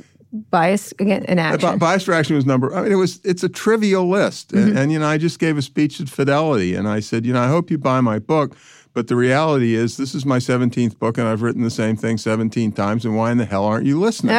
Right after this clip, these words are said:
Speaker 1: <laughs>
Speaker 2: You know, it was talk to people, find out what's on their mind. This guy,
Speaker 1: Mm-hmm.
Speaker 2: you know, at Twitter said the four most important words in any organization are, "What do you think?" It's, you
Speaker 1: Mm-hmm.
Speaker 2: know,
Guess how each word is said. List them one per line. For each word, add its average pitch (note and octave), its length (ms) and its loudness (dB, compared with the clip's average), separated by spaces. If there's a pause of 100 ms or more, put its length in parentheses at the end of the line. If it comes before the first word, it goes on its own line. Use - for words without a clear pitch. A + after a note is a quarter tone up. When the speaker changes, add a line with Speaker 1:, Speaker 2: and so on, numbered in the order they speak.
(140)
Speaker 1:
<laughs> B3+ 380 0
Speaker 2:
You A2+ 140 2
know, D3+ 140 2
it C#3 80 -2
was C3+ 180 0
talk E3+ 360 0
to D3+ 60 0
people, G2 340 -2
find B2 280 0
out D3 140 0
what's D3 180 -2
on C#3+ 140 0
their C#3+ 100 2
mind. C3+ 440 2
This G#2 180 -4
guy, A#2+ 340 0 (160)
Speaker 1:
Mm-hmm. G3 240 2
Speaker 2:
you A#2+ 100 0
know, A#2 140 2
at A#2 140 -2
Twitter C3+ 400 2
said G#2 260 -2
the G2 80 -4
four C3 220 0
most B2+ 240 2
important A#2+ 420 2
words A#2+ 260 2
in B2 80 0
any A#2+ 240 0
organization A#2+ 720 0
are, A#2 260 0
"What A#2+ 300 -2 (140)
do A#2 220 2
you A#2 280 4
think?" - 400 -6
It's, G3+ 220 2
you G#3 60 6
Speaker 1:
Mm-hmm. - 100 0
Speaker 2:
know, G2+ 80 -6